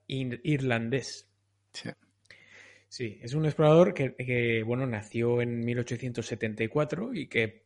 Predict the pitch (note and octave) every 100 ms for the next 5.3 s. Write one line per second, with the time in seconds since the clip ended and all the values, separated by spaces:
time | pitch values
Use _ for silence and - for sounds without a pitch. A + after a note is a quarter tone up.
0 | _ - G#2+ A2 A2 G#2+ A#2 A#2+ A#2 G#2+
1 | A2+ B2 A2+ G#2+ G#2+ G#2+ A2+ G#2+ G#2+ A2
2 | G2+ A2 G#2 - A2 A#2 B2 D#3 - _
3 | - - - - - _ A#2+ A2+ A2 A#2
4 | A2 G#2+ G#2+ A2 G#2+ G#2 G#2 C#3+ - G#2+
5 | A2 C#3+